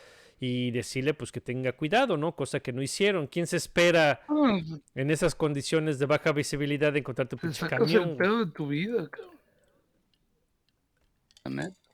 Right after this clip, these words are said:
Speaker 1: Pues sí, están de la, de la, de la fregada, neta, de la fregada, ¿no? Y, y también hasta el papá
Speaker 2: Oye, de
Speaker 1: de
Speaker 2: Bianchi, las declaraciones.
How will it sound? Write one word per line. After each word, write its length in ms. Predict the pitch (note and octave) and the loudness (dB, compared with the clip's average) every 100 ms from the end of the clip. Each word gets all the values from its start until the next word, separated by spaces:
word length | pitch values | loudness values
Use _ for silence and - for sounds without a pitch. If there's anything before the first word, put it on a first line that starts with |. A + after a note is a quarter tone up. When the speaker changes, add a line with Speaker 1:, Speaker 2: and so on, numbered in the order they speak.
| _ _ - - - - | _ _ -20 -20 -8 -2
Speaker 1:
Pues 120 | - | -2
sí, 220 | - C#3+ - - | -2 -4 -8 -20
están 340 | - - B2+ | -10 -4 -2
de 100 | B2+ | -2
la, 360 | A#2+ A2+ G#2 - _ _ - _ _ _ - | -2 -2 -4 -10 _ _ -20 _ _ _ -8
de 180 | B2+ A#2+ | -4 -4
la, 320 | A2+ A#2 A#2 | -2 -4 -8
de 140 | B2 C3 | -6 -4
la 120 | A#2 | -2
fregada, 480 | - C3 C#3 C3 A#2+ | -2 2 4 4 2
neta, 300 | C3 - C3+ | -2 -2 -2
de 100 | A#2 | -2
la 100 | A2+ | -6
fregada, 520 | - A2 B2 A2+ G#2+ | -6 -2 0 0 -4
¿no? 240 | A#2 D3 | -8 -10
Y, 100 | B2+ - | -10 -12
y 400 | A#2 A2 A2+ A2+ - | -14 -14 -14 -14 -4
también 260 | B2 D3 | 0 2
hasta 220 | E3 - D3+ | 0 0 -2
el 60 | |
papá 400 | C#3+ B2+ D3+ D#3 | -2 0 2 2
Speaker 2:
Oye, 240 | C#3+ C#3+ B2 | 4 2 2
de 40 | |
Speaker 1:
de 120 | A#2 | 2
Speaker 2:
Bianchi, 520 | D#3 D3+ G#3+ B3 C#4 F#3 | 2 2 2 0 -2 -2
las 200 | F3 F3+ | -2 -4
declaraciones. 720 | F3+ E3+ F4 G3+ - C4+ | -2 2 2 -2 -6 -6